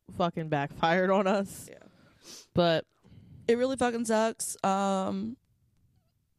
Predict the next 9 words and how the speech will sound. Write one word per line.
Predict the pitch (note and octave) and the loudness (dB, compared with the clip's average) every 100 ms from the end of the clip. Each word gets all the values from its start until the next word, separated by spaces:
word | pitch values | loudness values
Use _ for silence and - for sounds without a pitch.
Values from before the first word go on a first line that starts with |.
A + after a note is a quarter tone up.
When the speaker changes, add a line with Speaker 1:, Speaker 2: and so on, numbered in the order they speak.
| _ _ - - - _ _ _ _ _ - | _ _ -20 -20 -20 _ _ _ _ _ -8
Speaker 2:
yeah. | F#3 G#3 G#3 - - - - G#3+ | -4 -2 -4 -8 -20 -20 -12 -4
Speaker 1:
On | C#4+ | -4
a | |
positive | F#4 A3+ G3+ F#3+ E3+ D#3+ | -2 -2 -2 -2 -4 -2
note, | D3 C#3+ - _ - _ _ _ _ _ _ _ _ _ - _ _ _ _ _ _ _ _ _ - | -4 -4 -6 _ -20 _ _ _ _ _ _ _ _ _ -20 _ _ _ _ _ _ _ _ _ -12
Speaker 2:
I | |
just | F#3 F#3 F3 F#3+ | -10 -8 -6 -4
wanna | F3+ F3+ | -4 -6
say, | D#3 F#2 E2+ | -8 -8 -10